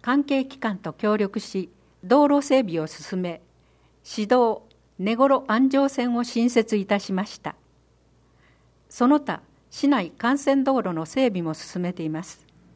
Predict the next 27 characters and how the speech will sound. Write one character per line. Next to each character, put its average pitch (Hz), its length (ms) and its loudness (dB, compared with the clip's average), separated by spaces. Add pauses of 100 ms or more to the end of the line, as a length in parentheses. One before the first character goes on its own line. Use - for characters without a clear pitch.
(1400)
市 - 180 -8
政 302 340 0
懇 277 240 2
談 262 200 0
会 170 220 -4
で 151 120 -6
は、 147 180 -8 (500)
区、 277 300 2
自 190 140 -2
治 233 140 -6
会 254 220 2
な 190 140 -2
ど 170 100 -4
の 156 160 -4
代 240 260 2
表 269 160 2
者 233 120 -4
の 170 120 -6
方 190 300 -2
を 175 80 -2
通 170 240 -10
じ 160 100 -12
て、 165 240 -10 (680)
地 285 240 0
域 254 180 -4
で 185 100 0
の 170 200 -6